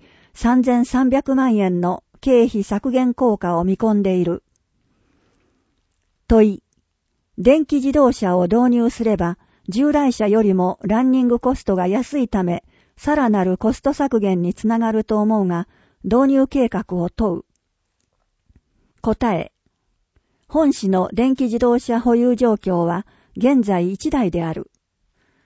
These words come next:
導入については、高額であるなどの課題もあり、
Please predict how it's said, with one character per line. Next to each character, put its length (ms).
導 260
入 160
に 160
つ 180
い 80
て 160
は、 240
高 220
額 280
で 140
あ 100
る 100
な 160
ど 120
の 160
課 160
題 240
も 200
あ 80
り、 220